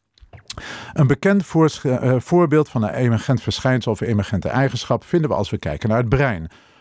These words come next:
Een ongelooflijke hoe-, grote hoeveelheid neuronen die stuk voor stuk over het algemeen relatief simpele aan-uitschakelaars zijn,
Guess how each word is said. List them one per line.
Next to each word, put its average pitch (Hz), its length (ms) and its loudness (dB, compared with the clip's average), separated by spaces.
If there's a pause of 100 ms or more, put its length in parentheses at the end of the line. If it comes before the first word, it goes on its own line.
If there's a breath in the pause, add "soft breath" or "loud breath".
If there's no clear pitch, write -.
Een 165 160 0
ongelooflijke 151 760 0
hoe-, 120 140 4
grote 143 380 0
hoeveelheid 101 460 0
neuronen 117 600 0
die 107 120 0
stuk - 260 -2
voor 110 120 0
stuk - 320 -2 (320 loud breath)
over 143 180 0
het - 120 0
algemeen 143 480 2
relatief 120 400 0
simpele 151 500 2
aan-uitschakelaars 123 1300 0
zijn, 113 280 0